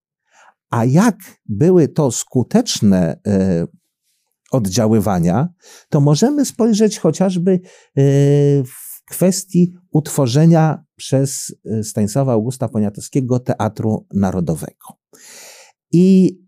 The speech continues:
jednej ze sztuk, e, Krakowiacy i Górale, e, która,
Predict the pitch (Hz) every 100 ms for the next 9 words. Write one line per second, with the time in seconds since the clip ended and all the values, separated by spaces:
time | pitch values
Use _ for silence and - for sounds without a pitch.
0 | _ 160 233 247 240 208 - 123 170 -
1 | - - 226 - - - - 120 117 110
2 | - _ _ _ _ _ _ - 143 -
3 | 127 143 139 - - 104 98 95 - -
4 | - _ _ _ _ _ _ - _ 107
5 | 107 107 110 110 - - _ - 165 208
6 | 196 170 156 123 -